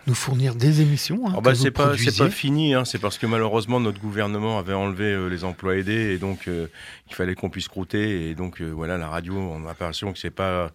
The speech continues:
Speaker 2: c'est pas leur intérêt et pourtant Dieu sait que, quel travail que vous faites à Radio Diois et puis nous on avait envie de récolter des voix. Donc, euh, on verra que dans ce projet qu'on, qu'on vous présente, c'est toujours de la radio et toujours de l'écoute.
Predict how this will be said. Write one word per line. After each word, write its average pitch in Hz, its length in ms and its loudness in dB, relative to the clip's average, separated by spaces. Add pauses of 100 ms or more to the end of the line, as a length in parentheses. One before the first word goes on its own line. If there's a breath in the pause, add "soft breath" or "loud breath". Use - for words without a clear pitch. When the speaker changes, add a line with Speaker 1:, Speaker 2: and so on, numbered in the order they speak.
(400 loud breath)
Speaker 2:
c'est - 120 -6
pas 98 140 2
leur 90 160 0
intérêt 95 560 0
et 87 40 -2
pourtant - 380 -6
Dieu 90 200 -6
sait 110 180 -4
que, 85 480 -6 (420 loud breath)
quel 110 240 2
travail 107 380 0
que - 140 -8
vous 95 160 -6
faites - 240 -2
à 98 80 -4
Radio 92 260 -2
Diois 95 460 0
et 104 80 -2
puis - 160 -10
nous 95 100 -2
on 101 240 -2
avait 85 180 -6
envie 90 260 -6
de 87 80 -10
récolter 90 420 -4
des 87 100 -2
voix. 101 260 0 (540 loud breath)
Donc, 95 300 -4
euh, 95 80 0
on 90 140 -2
verra 101 280 -2
que - 120 -10
dans 87 160 -4
ce 95 100 -4
projet 95 420 -4
qu'on, 82 500 -6
qu'on 85 120 -8
vous 80 140 -8
présente, 92 480 -4 (260 loud breath)
c'est - 220 -4
toujours 92 360 -4
de 87 60 -2
la 85 140 -2
radio 82 340 -4
et 87 60 -6
toujours 92 280 -6
de 82 60 -6
l'écoute. 113 340 -2